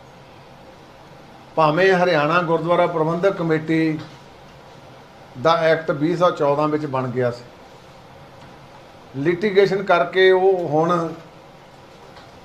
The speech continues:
ਉਹਦਾ ਫੈਸਲਾ ਹੋਇਆ, ਪਰ ਕੁਝ ਫੈਸਲੇ ਜਿਹੜੇ ਆ ਉਹ ਮੈਂ ਸਮਝਦਾ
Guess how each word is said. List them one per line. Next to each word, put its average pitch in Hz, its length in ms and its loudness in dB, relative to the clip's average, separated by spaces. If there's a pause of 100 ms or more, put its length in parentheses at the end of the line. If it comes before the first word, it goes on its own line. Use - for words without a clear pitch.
(380)
ਉਹਦਾ 170 240 4
ਫੈਸਲਾ 143 420 -2
ਹੋਇਆ, 117 280 -4 (2250)
ਪਰ 185 240 6
ਕੁਝ 196 320 2
ਫੈਸਲੇ 185 500 2
ਜਿਹੜੇ 185 360 4
ਆ 165 260 2 (2000)
ਉਹ 185 140 4
ਮੈਂ 180 180 2
ਸਮਝਦਾ 180 640 0